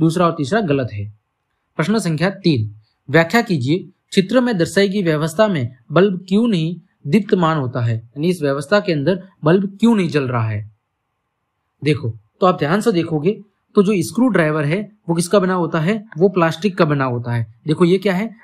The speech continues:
ये स्क्रू ड्राइवर है, इसको आप साधारण भाषा में पेचकस कहते हो। क्या है? स्क्रू ड्राइवर। अब इसका अगला वाला भाग ये तो लोहे का होता है, इसका होता है लोहे का,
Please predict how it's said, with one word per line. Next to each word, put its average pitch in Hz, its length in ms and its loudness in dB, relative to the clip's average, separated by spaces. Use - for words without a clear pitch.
ये 185 140 6
स्क्रू 196 240 0
ड्राइवर 143 380 0
है, 117 140 -2
इसको 151 220 2
आप 175 100 4
साधारण 165 320 0
भाषा 151 260 -2
में 190 120 0
पेचकस 180 480 0
कहते 131 260 -4
हो। 120 120 -4
क्या 180 100 4
है? 226 260 -2
स्क्रू - 240 -4
ड्राइवर। 139 480 -2
अब 185 80 4
इसका 196 240 2
अगला 185 200 2
वाला 202 200 0
भाग 180 200 -2
ये 170 120 0
तो 185 100 -2
लोहे 190 300 0
का 220 100 0
होता 202 240 -2
है, 196 140 -6
इसका - 200 0
होता 170 200 2
है 190 140 -2
लोहे 160 280 4
का, 127 260 -10